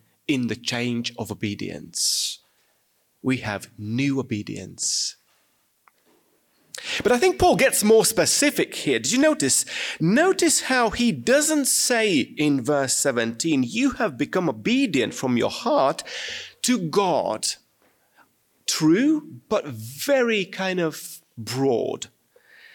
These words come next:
What does he say in verse seventeen? "Obey the pattern of teaching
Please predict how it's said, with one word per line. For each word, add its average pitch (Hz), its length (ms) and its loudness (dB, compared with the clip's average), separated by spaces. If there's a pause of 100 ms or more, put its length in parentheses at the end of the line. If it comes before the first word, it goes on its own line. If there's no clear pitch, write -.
(540)
What 170 440 0
does 196 380 2
he 110 180 -2
say 110 300 -2
in 104 100 -2
verse 95 260 -4
seventeen? 95 840 -6 (1160)
"Obey 156 520 0
the 120 120 -2
pattern 147 560 -4
of 117 160 -6 (140)
teaching - 800 -6